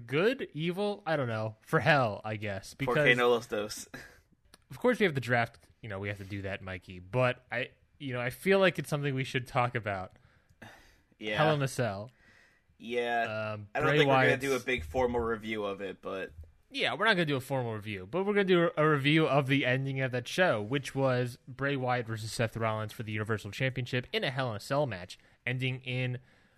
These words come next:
Speaker 1: what was originally a disqualification, now being called referee stoppage.
Speaker 2: That makes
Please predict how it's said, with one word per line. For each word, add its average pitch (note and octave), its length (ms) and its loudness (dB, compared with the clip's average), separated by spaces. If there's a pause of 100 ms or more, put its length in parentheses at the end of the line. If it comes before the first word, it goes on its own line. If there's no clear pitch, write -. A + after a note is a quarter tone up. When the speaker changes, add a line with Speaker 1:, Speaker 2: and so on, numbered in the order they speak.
(180)
Speaker 1:
what C3+ 240 -4
was D3+ 280 0
originally D3+ 840 0
a A2+ 60 -2
disqualification, A2 1160 -4
now B2+ 280 0
being C#3+ 300 -4
called A#2+ 540 0
referee A#2+ 400 -2
stoppage. B2 640 -4 (580)
Speaker 2:
That D#3 200 4
makes - 480 -2